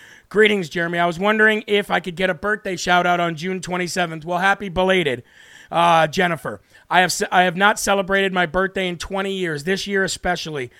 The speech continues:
it's tough. You see, I'll be sixty years old and have no family or friends to share it with. It's just my husband and I against the world.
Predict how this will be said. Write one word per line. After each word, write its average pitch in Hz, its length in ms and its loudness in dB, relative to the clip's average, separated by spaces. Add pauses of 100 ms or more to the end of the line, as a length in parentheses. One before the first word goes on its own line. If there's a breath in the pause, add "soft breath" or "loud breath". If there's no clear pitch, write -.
(320 loud breath)
it's - 240 -4
tough. 180 400 2 (240 soft breath)
You 175 100 -8
see, 196 180 0
I'll 185 120 6
be 185 100 -2
sixty 202 380 -4
years 190 200 0
old 185 200 0
and 170 80 -2
have 170 100 2
no 175 160 -2
family 180 380 0
or 165 60 -2
friends 175 280 -4
to 165 100 -12
share 175 260 0
it 180 60 -6
with. 160 160 -4
It's 160 140 -8
just 175 240 -6
my 170 140 -2
husband 175 320 -2
and 180 80 -4
I 175 140 0
against 165 340 -6
the 165 80 -6
world. 147 420 -6